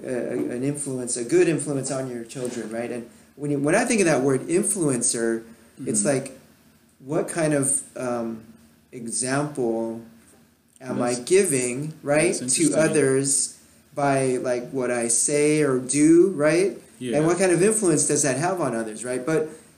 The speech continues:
Speaker 1: in the social media world, that word influencer, you don't have to do much. Well, you, all that work of, like, posting and all that stuff is all the work
Speaker 2: Yeah.
Speaker 1: that you do.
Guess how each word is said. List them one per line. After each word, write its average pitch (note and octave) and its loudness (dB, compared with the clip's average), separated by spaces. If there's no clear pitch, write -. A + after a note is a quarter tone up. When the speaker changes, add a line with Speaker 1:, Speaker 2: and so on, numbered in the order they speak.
Speaker 1:
in E3 2
the D3 2
social E3+ 0
media E3 2
world, B2 -2
that C#3 -2
word C#3+ 0
influencer, C3+ -2
you - -6
don't A#3 -2
have A3+ 0
to G#3+ 0
do G#3+ 0
much. F#3 0
Well, F3+ 2
you, E3+ -6
all F#3 2
that E3+ 6
work D#3+ 2
of, C#3 0
like, C3+ 0
posting C3+ -4
and C3+ 0
all B2+ 0
that - -4
stuff B2 -4
is A#2+ -4
all B2+ -4
the B2 -4
work B2 -6
Speaker 2:
Yeah. A#2 -4
Speaker 1:
that A#2+ -6
you A#2+ -6
do. D#3+ 2